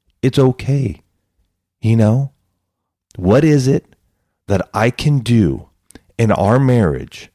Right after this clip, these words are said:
to encourage you today? That's the question I want you to ask. What is it that I can do to encourage you in our marriage today? And at that point in time, you know what to do.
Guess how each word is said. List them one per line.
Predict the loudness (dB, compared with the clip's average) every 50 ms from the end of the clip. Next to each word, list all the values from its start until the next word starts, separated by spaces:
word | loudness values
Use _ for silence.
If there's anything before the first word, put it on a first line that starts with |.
| _ _ _ _ _ -8
to | -2 0 0 0
encourage | 0 -2 -4 -4 -2 0 2 2 2 2 0 -2 -2
you | -2 -2 0 0 -2 -4 -6 -10 _ _ _ _ _ -14
today? | -8 -6 -6 -6 -4 -6 -8 -8 -10 -18 -20 _ _ _ _ _ _ _ _ _ _ _ _ _ _ _ _ _ -4
That's | -2 -2 -2 -2 -4
the | -6 -4 -4
question | -4 -2 -2 -2 -2 -2 -2 -2 0 0
I | 2
want | 2 0 0 -2 -2 -4 -4
you | -2
to | -2 -2 -4 -4 -6
ask. | -8 -8 -8 -10 -14 -20 -20 -20 -20 -20 _ _ _ _ _ _ _ _ _ _ _ _ _
What | _ -10 -4 -2 0 0 0 0 -2 _
is | -2 0 0 0 0
it | 0 -2 -2 -6 _ _ _ _ _ _ _
that | -6 -6 -6 -6 _
I | -6 -4 -4 -4
can | -4 -4 -2 -2 -2 -2
do | -2 0 0 0 0 -2 -4 -6 _ _ _ _ _ _
to | -6 -4 -2 -2 -4 -4
encourage | -6 -10 -12 -12 -8 -4 0 2 2 2 2 0 0
you | 0 0 -2 -2 -6 _ _ _ -6
in | -4 -4 -4 -6 _ -8
our | -4 -2 0 2 2 2 2
marriage | 2 0 0 0 0 -2 -2 -4 -8 -12 -20 _ _ _ _ _
today? | -14 -10 -8 -8 -8 -6 -6 -8 -8 -10 -16 -20 _ _ _ _ _ _ _ _ _ _ _
And | -2 -2 0
at | 0 0
that | 0 0 -2 -2
point | -2 -2 0 0 0
in | 0 -2
time, | -2 -4 -4 -2 -2 -4 -6 -8
you | -8 -6 -4
know | -4 -4 -4
what | -4 -6 -6
to | -6 -8
do. | -6 -8 -8 -10